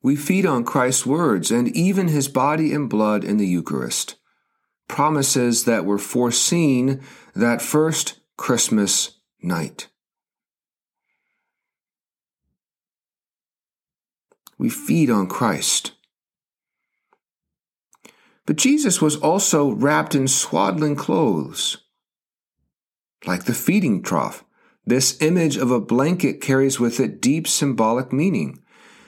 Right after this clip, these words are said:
Just as a blanket was conformed to Christ's body, literally wrapped snugly around him,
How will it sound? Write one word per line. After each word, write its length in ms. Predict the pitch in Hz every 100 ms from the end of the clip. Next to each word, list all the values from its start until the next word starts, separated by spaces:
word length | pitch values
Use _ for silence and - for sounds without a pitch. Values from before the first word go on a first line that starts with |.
| _ _ _ _ _ _ _ _
Just 240 | - 165 165
as 140 | 143
a 60 | 127
blanket 460 | 98 123 160 160
was 260 | 117 120 117
conformed 840 | - 120 117 - 165 151 107 107 107
to 80 |
Christ's 440 | 101 - 120 117 -
body, 540 | - 147 147 113 104 - -
literally 480 | 127 170 180 139 123
wrapped 480 | 101 120 143 151 -
snugly 640 | - - 139 175 170 175
around 360 | 170 160 156 135
him, 340 | 87 73 -